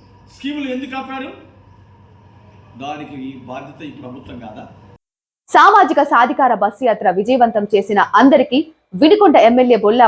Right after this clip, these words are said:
Speaker 2: బ్రహ్మనాయుడు కృతజ్ఞతలు తెలిపారు. యువగలానికి పదిహేడు నియోజకవర్గ ప్రజలను తరలించారని, కానీ తమ బస్సు యాత్రకు స్వచ్ఛందంగా పెద్ద ఎత్తున నియోజకవర్గ ప్రజలు వచ్చారని, అయితే టీడీపీ నేతలను, ఈ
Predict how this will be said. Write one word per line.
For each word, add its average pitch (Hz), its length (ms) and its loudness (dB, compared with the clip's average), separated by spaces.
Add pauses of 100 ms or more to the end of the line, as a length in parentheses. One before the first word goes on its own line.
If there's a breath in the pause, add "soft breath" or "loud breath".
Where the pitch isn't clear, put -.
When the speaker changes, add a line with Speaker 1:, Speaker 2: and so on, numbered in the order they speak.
Speaker 2:
బ్రహ్మనాయుడు 226 540 2
కృతజ్ఞతలు 285 560 0
తెలిపారు. 180 340 2 (680)
యువగలానికి 320 560 4 (280)
పదిహేడు 294 440 2
నియోజకవర్గ 285 580 0
ప్రజలను 254 380 4 (500)
తరలించారని, 254 640 4 (320)
కానీ 247 220 4 (360)
తమ 269 140 4 (120)
బస్సు - 280 4
యాత్రకు 277 380 2 (320)
స్వచ్ఛందంగా 294 600 4 (160)
పెద్ద 247 160 4 (100)
ఎత్తున 285 260 0 (160)
నియోజకవర్గ 269 480 2 (100)
ప్రజలు 226 300 4
వచ్చారని, 208 420 2 (260)
అయితే 233 220 4 (460)
టీడీపీ 311 380 4
నేతలను, 247 400 2 (420)
ఈ 285 100 6